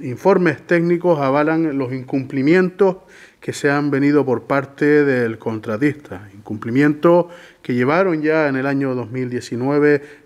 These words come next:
eh, y en alguna ocasión posterior a intentar iniciar el procedimiento o intentar resolver el, el contrato que, que hoy nos ocupa. Como he dicho, hemos sido críticos en este salón de pleno desde el pesoe de Mogán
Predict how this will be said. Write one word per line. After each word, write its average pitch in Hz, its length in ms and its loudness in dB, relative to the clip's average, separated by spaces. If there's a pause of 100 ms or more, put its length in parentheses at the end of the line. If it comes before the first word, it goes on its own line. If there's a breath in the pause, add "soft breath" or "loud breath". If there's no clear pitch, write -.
eh, 98 320 -8
y 107 100 -6
en 113 60 -4
alguna 139 280 0
ocasión 123 640 -4 (160)
posterior 139 720 0 (460 loud breath)
a 131 100 -8
intentar 135 560 -2
iniciar 156 460 0
el 151 140 0
procedimiento 135 680 -6
o 117 100 -2
intentar 117 560 -4
resolver 127 920 0 (360 loud breath)
el, 110 440 -12
el 120 100 -14
contrato 131 600 -2
que, 107 500 -4
que 123 140 -4
hoy 117 200 0
nos 113 200 -4
ocupa. 101 380 -8 (720 loud breath)
Como 113 240 -2
he 123 60 2
dicho, 135 220 2
hemos 135 260 2
sido 139 300 2
críticos 170 540 0
en 139 80 0
este 143 180 -2
salón 135 280 -4
de 127 120 -4
pleno 156 340 0
desde 127 200 -2
el 113 60 -8
pesoe 123 380 -6
de 123 80 -2
Mogán 139 440 -2